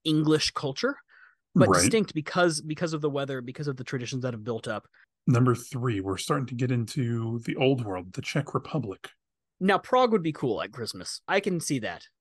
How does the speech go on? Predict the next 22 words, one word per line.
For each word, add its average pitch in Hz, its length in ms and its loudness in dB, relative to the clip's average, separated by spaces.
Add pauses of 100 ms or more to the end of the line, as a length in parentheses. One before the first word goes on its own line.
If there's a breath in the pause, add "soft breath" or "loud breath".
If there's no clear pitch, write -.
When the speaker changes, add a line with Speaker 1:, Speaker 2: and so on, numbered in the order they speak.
(380)
Speaker 2:
Yeah, 113 160 6
it's 85 180 -2
just, - 220 0
like, - 160 2
from - 140 0
the 95 80 2
castles 123 560 2
and 95 100 -4
small 98 260 2
towns. 123 680 0 (400)
Speaker 1:
Yeah. 113 360 -6 (460)
Speaker 2:
Wonderful 143 360 4
Christmas - 420 2
markets, 120 360 2
but 120 140 -2
they 117 100 2
have 107 120 0
a 104 40 0
much 107 220 -2
more 113 220 -2
Eastern 127 380 0
European 98 720 -2